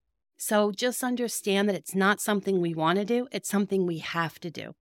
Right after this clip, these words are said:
The director's role is to ensure that the children at the center are receiving high-quality care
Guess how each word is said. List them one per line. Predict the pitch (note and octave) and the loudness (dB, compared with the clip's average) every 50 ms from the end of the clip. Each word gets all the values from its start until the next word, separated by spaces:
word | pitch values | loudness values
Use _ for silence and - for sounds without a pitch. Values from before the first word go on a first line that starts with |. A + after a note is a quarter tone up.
| _ _ _ _ _ _ _ _ _ _ - | _ _ _ _ _ _ _ _ _ _ 2
The | A#3+ A#3+ | 4 4
director's | G3 B3 G#3+ A#3 A#3+ A#3 - C#4+ C4+ - G3 | 4 4 4 4 2 2 2 -2 -2 -2 0
role | F#3+ F3 E3+ E3+ E3 E3+ - - | 0 0 0 0 -2 -4 -2 -2
is | G3 F#3+ - | -2 -2 -2
to | - A3+ A#3 | -2 -2 -2
ensure | A#3 G#3+ - - F#3+ F3+ F#3 F3+ F3 - _ _ - | -2 -2 -4 -4 -4 -2 -4 -4 -6 -10 _ _ -10
that | G#3+ G#3 | -8 -6
the | - A#3 | -6 -6
children | - - - F#3+ F3 F3+ F#3+ | -6 -4 -4 -4 -2 -2 -4
at | G3+ G3 | -4 -4
the | - - | -4 -6
center | - - F3+ D3+ D3+ D3+ D3+ - | -6 -4 -4 -4 -2 -4 -4 -4
are | - D#3+ | -4 -4
receiving | D#3+ E3+ D#3+ - - G3 F3+ F3 E3+ E3 | -4 -4 -6 -6 -4 -4 -2 -2 -2 -2
high-quality | D#3+ - F3 F3 F#3 F#3 - A#3 A#3 A#3 B3 B3+ C4+ A#3+ | -2 -4 -4 -4 -4 -2 2 2 2 2 2 0 -4 -4
care | - - D#3+ D#3 D#3 D3 E3+ - | -6 -6 -6 -6 -6 -8 -10 -14